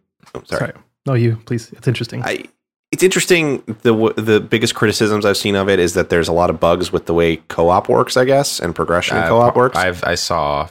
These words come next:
Speaker 3: some
Speaker 1: Which
Speaker 3: stuff
Speaker 1: is
Speaker 3: about that, but I'm not playing it.
Speaker 1: wild to me 'cause I can't imagine wanting to play that game cooperative at all. Like, I, there's no, there's not a bone in my body that would want to get a friend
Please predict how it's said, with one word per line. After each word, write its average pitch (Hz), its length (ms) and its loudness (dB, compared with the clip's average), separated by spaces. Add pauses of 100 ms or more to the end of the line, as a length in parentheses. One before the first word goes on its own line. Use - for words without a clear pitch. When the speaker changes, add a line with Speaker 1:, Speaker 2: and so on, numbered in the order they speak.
(100)
Speaker 3:
some - 200 -16
Speaker 1:
Which - 160 0
Speaker 3:
stuff 120 80 2
Speaker 1:
is 110 60 0
Speaker 3:
about - 100 -8
that, - 160 -8
but - 100 -6
I'm 78 120 -6
not 76 200 -6
playing 73 240 -6
it. 78 60 -6
Speaker 1:
wild 151 500 -2
to 143 140 2
me 127 160 2
'cause 117 180 -2
I 110 80 -2
can't 139 300 -2
imagine 110 400 0
wanting 98 180 2
to 95 60 0
play 101 180 2
that 95 160 2
game 90 220 0
cooperative 123 760 2
at 87 80 2
all. 110 440 2
Like, 85 240 0
I, 98 160 -2 (160)
there's 101 200 2
no, 104 460 2 (400)
there's 107 140 0
not 107 100 2
a 95 40 0
bone 95 220 2
in 104 60 2
my 101 120 2
body 95 320 2
that 92 120 4
would 87 100 2
want 87 240 2
to 87 260 0 (100)
get 92 160 0
a 87 80 -4
friend 90 420 -2